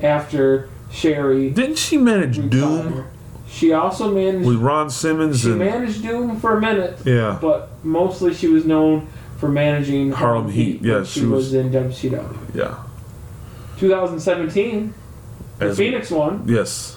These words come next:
Speaker 1: Betty Phoenix, Beth Phoenix
Speaker 2: Yes, and,
Speaker 1: was
Speaker 2: and
Speaker 1: inducted.
Speaker 2: if you, now, Dan's gonna read over her resume. She is a true homegrown talent, W W E talent. Dan, conti-, go ahead with this resume.
Speaker 1: She's a one-time F N W Cruiserweight Champion.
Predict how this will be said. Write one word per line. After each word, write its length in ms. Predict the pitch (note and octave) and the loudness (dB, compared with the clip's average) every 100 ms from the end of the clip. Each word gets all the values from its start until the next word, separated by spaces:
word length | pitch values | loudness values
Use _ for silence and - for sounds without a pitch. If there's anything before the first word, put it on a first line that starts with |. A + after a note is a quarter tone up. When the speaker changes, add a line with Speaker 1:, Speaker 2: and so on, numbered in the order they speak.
| - | -4
Speaker 1:
Betty 260 | E3 F3 E3 | 2 2 2
Phoenix, 540 | F#3 A#3 G#3+ - - | 0 0 -2 -6 -4
Beth 240 | E3+ E3+ | -2 -2
Phoenix 540 | - G3+ G#3+ E3 - - | 0 0 0 -4 -10 -2
Speaker 2:
Yes, 300 | A#2 G2 - - | 0 0 -4 0
and, 140 | A#2+ | 2
Speaker 1:
was 120 | D#3 | 2
Speaker 2:
and 100 | D#3 | 2
Speaker 1:
inducted. 300 | D3 D3+ C#3 D3+ | 2 2 2 0
Speaker 2:
if 60 | |
you, 260 | D#3 D3 B2 | 0 0 -2
now, 360 | B2+ C3+ C3+ - | 0 2 2 -2
Dan's 480 | - A2+ B2+ D3 E3 | -6 0 2 0 0
gonna 140 | F3+ | 0
read 160 | D3+ D3+ | 2 2
over 100 | C3+ | 4
her 140 | B2+ | 4
resume. 500 | A#2+ A#2+ G#2+ G#2+ F2 | 4 2 0 -4 -4
She 280 | E2+ - C#3+ | -4 -2 0
is 140 | F3 D3 | 2 2
a 80 | |
true 440 | B2 - C3+ C3+ A#2+ | 0 -2 2 4 4
homegrown 840 | - B2+ C#3 C#3 B2 B2 A#2+ A#2+ A#2 | 2 0 2 2 4 4 4 2 0
talent, 480 | B2+ A#2+ A#2 A#2 | 0 2 0 0
W 260 | A2+ A#2+ A2+ | 0 0 2
W 320 | A#2 A2 A2 | 2 2 2
E 120 | A2 G2+ | 0 0
talent. 360 | A2+ G2 E2+ | 0 0 0
Dan, 280 | A#2 A2 F#2+ | 0 0 -2
conti-, 260 | - G#2+ - | -4 -4 0
go 200 | A#2 A2+ | 2 2
ahead 160 | A2+ | 0
with 100 | G#2 | -2
this 160 | G#2+ F#2+ | -4 0
resume. 300 | G#2 G2 F#3 | 0 0 0
Speaker 1:
She's 100 | E3 | 2
a 60 | D#3 | 2
one-time 640 | F3 E3+ - F3 E3+ D#3+ - | 2 0 0 0 0 -4 -2
F 300 | D#3 D#3+ - | -4 -4 -2
N 180 | D#3 D#3 | 0 2
W 420 | D#3 D#3+ D#3 D3 | 2 4 2 2
Cruiserweight 560 | - A3+ G3+ D#3 C3+ B2 | -2 0 2 2 2 0
Champion. 500 | C3+ C3 C3 E3 G#3 | -2 -2 -2 -4 -6